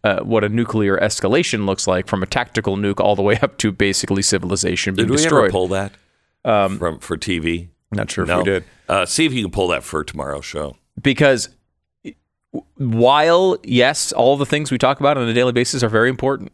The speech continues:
Speaker 1: there's a lot of big
Speaker 2: Mm-hmm.
Speaker 1: stories.
Speaker 2: Mm-hmm.
Speaker 1: Uh, you know, I talked yesterday
Speaker 2: Mm-hmm.
Speaker 1: on, on my show about the, the shop teacher with the, uh,
Speaker 2: Mm-hmm.
Speaker 1: gigantic, uh,
Speaker 2: Bazumbas.
Speaker 1: prosthetic boom-, bazumbas,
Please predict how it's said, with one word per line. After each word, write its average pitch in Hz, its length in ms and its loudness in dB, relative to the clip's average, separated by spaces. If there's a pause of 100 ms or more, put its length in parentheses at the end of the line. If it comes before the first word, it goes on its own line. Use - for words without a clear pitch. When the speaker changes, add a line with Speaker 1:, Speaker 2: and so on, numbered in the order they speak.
(140)
Speaker 1:
there's 107 240 0
a 110 40 2
lot 110 280 4
of 120 60 -4
big 123 200 2
Speaker 2:
Mm-hmm. 120 60 -4
Speaker 1:
stories. 131 560 0
Speaker 2:
Mm-hmm. 85 140 -2
Speaker 1:
Uh, 101 260 2
you 104 120 -2
know, 110 200 2
I 107 100 2
talked 113 360 0
yesterday 120 460 2
Speaker 2:
Mm-hmm. 107 220 2
Speaker 1:
on, 104 180 -4
on 101 100 -2
my 104 120 0
show 117 220 0
about 113 260 0
the, 113 200 0
the 117 100 -4
shop 123 320 0
teacher 101 360 -2
with 98 260 -2
the, 104 260 2
uh, 101 40 2
Speaker 2:
Mm-hmm. 104 240 0
Speaker 1:
gigantic, 107 760 0
uh, 107 260 2
Speaker 2:
Bazumbas. 95 180 -4
Speaker 1:
prosthetic 117 560 2
boom-, 135 240 0
bazumbas, 127 640 0